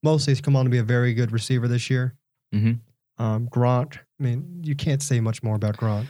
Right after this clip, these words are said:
Speaker 1: I mean, he's just, he's the best tight end in the league,
Speaker 2: Yeah,
Speaker 1: hands
Speaker 2: stud.
Speaker 1: down.
Speaker 2: Just, uh, just an absolute stud.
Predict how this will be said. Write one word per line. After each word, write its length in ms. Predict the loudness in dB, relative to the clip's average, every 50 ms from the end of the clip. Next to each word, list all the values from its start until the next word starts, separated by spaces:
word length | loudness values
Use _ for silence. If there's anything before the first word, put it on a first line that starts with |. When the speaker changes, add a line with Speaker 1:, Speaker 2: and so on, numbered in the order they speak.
| -8 -4
Speaker 1:
I 40 | -2
mean, 120 | 0 2
he's 160 | 2 2 2
just, 220 | 0 -2 -2 0 2
he's 140 | 2 2
the 60 | 4 4
best 240 | 4 4 4 4
tight 120 | 2 2 2
end 80 | 4
in 80 | 2 2
the 100 | 2 2
league, 240 | 2 2 2 2 2 2
Speaker 2:
Yeah, 140 | 2 4 4
Speaker 1:
hands 160 | 4 4 4
Speaker 2:
stud. 120 | 4 4 4
Speaker 1:
down. 260 | 4 2 0 -2 -6 -10
Speaker 2:
Just, 220 | -12 -14 -16 -16 _ -10 -10
uh, 60 | -8
just 240 | -8 -8 -8 -4 -2
an 60 | -4
absolute 260 | -4 -2 -6 -8 -8
stud. 380 | -6 -6 -4 -4 -4 -6 -8